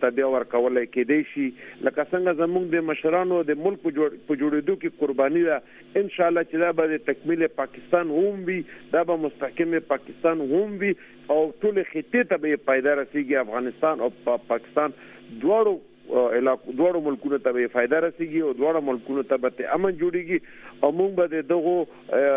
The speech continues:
استعمالېدو نه، چې مونږ د هغو خلاف استعمالېږو، هغه د مونږ خلاف استعمالېږي، د دې نه به ځ-، ځان خلاصوو، چې کوم، ا، لکه نبي کریم صلی الله علیه وسلم په صلح حدیبیه کې څنګه حکمت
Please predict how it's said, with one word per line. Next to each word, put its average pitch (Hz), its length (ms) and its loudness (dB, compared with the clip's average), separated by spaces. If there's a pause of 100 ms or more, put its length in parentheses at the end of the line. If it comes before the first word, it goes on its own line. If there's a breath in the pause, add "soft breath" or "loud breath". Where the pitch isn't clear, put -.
(140)
استعمالېدو 143 760 0
نه، 185 60 4 (400 loud breath)
چې 147 140 -2
مونږ 160 140 -2
د 151 40 2
هغو 151 220 2
خلاف 175 360 -2
استعمالېږو، 160 640 0 (180)
هغه 139 180 2
د 151 120 0
مونږ 196 200 -2
خلاف 165 260 0
استعمالېږي، 147 680 0 (320 loud breath)
د 139 40 2 (100)
دې 196 160 4
نه 175 120 -4
به 151 80 0
ځ-، 127 200 -8 (100)
ځان 175 200 2
خلاصوو، 160 500 2 (420 loud breath)
چې 160 80 -2 (120)
کوم، 170 240 0
ا، 143 460 4 (100)
لکه 147 260 0
نبي 147 140 0
کریم 170 340 0
صلی 165 160 0
الله 151 160 4
علیه 151 160 0
وسلم 156 420 0
په 147 60 2 (100)
صلح 156 240 2 (640 loud breath)
حدیبیه 170 520 0
کې 160 220 -8
څنګه 165 280 0
حکمت 160 340 0